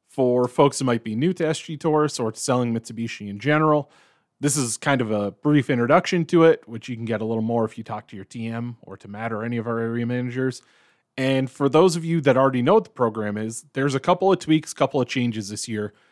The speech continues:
that we want to get into and make sure that you're aware of, and make sure you're hitting these points so that your Diamond Contractor scorecard at the end of the year is filled out and you've hit everything you need to hit in order to keep your Diamond Contractor status.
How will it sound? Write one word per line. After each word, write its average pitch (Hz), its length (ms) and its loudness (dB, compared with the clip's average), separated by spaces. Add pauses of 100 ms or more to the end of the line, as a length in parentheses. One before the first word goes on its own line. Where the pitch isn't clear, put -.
(300)
that 110 160 4
we 123 120 2
want 120 200 4
to 117 40 -2
get 117 160 -2
into 110 420 -2
and 104 120 -4
make 113 160 -4
sure 117 200 -2
that 107 140 -8
you're 120 240 2
aware 135 380 4
of, 107 240 -2 (420)
and 131 100 2
make 147 200 2
sure 170 180 2
you're 147 220 2
hitting 151 320 2
these 139 180 0
points 135 340 -2
so 120 240 2
that 113 300 -2
your 113 520 0 (360)
Diamond 139 260 2
Contractor 139 500 -2
scorecard 131 680 4
at 117 120 -8
the 120 120 -4
end 120 140 0
of 113 80 -4
the 117 80 -4
year 113 300 -6 (120)
is - 220 -14
filled 135 280 0
out 123 300 0
and 107 80 -18
you've 107 160 -12
hit 107 140 -8
everything 120 420 -4
you 117 60 -2
need 113 180 -4
to - 60 -20
hit 110 260 -6 (420)
in 139 60 0
order 135 260 4
to 120 100 -4
keep 120 220 -4
your 120 80 -6
Diamond 104 280 -2
Contractor 101 480 -10
status. - 540 -18